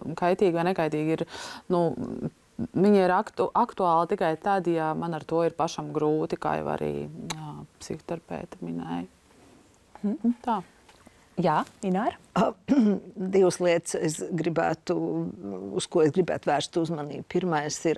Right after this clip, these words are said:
Speaker 3: apzinātība, jo psihoterapijas pamatvirziens un uzdevums ir palīdzēt cilvēkam trenēt apzinātību. Ja vai es apzinos sevi un savas izvēles, un tas aizved pie cēloņa seku sakarības. Ja, kas ir cēloņi, kāpēc man,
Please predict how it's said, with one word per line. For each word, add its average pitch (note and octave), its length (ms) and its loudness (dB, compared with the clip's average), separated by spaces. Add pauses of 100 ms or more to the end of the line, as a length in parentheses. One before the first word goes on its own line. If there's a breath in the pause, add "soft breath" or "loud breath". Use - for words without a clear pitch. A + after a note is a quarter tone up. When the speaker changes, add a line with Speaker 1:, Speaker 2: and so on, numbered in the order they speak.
Speaker 3:
apzinātība, A#3 880 2 (480 loud breath)
jo F#3 160 4
psihoterapijas F#3+ 640 2
pamatvirziens F3+ 800 2
un F3+ 140 6
uzdevums E3+ 420 4
ir F3 160 0
palīdzēt E3+ 480 4
cilvēkam E3 480 2
trenēt D#3+ 400 -2
apzinātību. D#3 960 0
Ja D#3+ 160 4
vai D#3 160 2
es D3+ 160 0
apzinos D#3 480 0
sevi G3 400 4
un D#3+ 160 -2
savas D#3+ 320 0
izvēles, D#3+ 520 4 (440 loud breath)
un F3+ 160 2
tas - 320 -2
aizved E3 400 2
pie F3 160 -2
cēloņa D#3+ 400 -2
seku - 240 -8
sakarības. - 640 -4 (400 loud breath)
Ja, E3 240 2 (240)
kas F#3+ 240 -2
ir E3 120 0 (120)
cēloņi, F3+ 800 2 (160)
kāpēc F3 320 -2
man, F3 200 -4